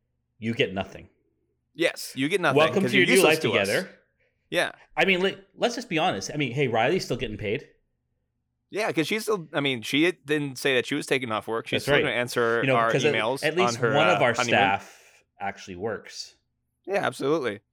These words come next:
Speaker 2: And the other one,
Speaker 1: So
Speaker 2: that's fine. He can, you just worry about getting married, and that's fine. But, uh,
Speaker 1: <laughs>
Speaker 2: we're gonna pay, uh, Taylor Schroll to help us out
Speaker 1: That's
Speaker 2: this
Speaker 1: right.
Speaker 2: weekend. So for those who don't know, Taylor Schroll is a good friend of mine. You've been on his show,
Speaker 1: That's right.
Speaker 2: Forte Catholic.
Speaker 1: Yeah.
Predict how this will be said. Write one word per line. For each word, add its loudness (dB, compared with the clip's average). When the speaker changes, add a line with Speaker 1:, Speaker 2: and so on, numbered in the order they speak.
Speaker 2:
And -6
the 0
other 2
one, 0
Speaker 1:
So 0
Speaker 2:
that's -2
fine. 2
He -8
can, -6
you -6
just -10
worry 2
about 0
getting -2
married, 2
and -8
that's -8
fine. -2
But, -2
uh, 0
Speaker 1:
<laughs> -18
Speaker 2:
we're 0
gonna 2
pay, 4
uh, 4
Taylor 0
Schroll 2
to 4
help 2
us -6
out 4
Speaker 1:
That's -6
Speaker 2:
this -4
Speaker 1:
right. 0
Speaker 2:
weekend. -4
So 6
for 0
those 6
who -8
don't 6
know, 4
Taylor 0
Schroll 4
is 2
a -4
good 2
friend 0
of 0
mine. 0
You've -2
been 4
on 2
his -2
show, 2
Speaker 1:
That's -4
right. 8
Speaker 2:
Forte 6
Catholic. 2
Speaker 1:
Yeah. 0